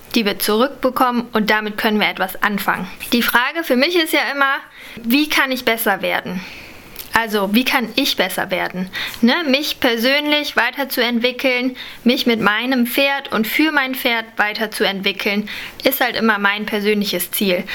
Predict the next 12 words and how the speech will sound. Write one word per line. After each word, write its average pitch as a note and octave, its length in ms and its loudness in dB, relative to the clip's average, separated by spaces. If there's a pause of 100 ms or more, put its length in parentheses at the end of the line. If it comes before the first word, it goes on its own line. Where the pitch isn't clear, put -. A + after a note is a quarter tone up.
(320)
Weil, A3+ 440 2 (120)
wenn A#3+ 160 4
ich A#3+ 140 0
mich B3+ 160 2
mit A#3 180 2 (160)
anfange, C#4 460 2 (240)
mit - 160 -2 (200)
an C#4+ 220 0
anderen A#3+ 540 2
zu A3 140 0
messen, A#3+ 400 2 (840)
ähm, A#3+ 640 4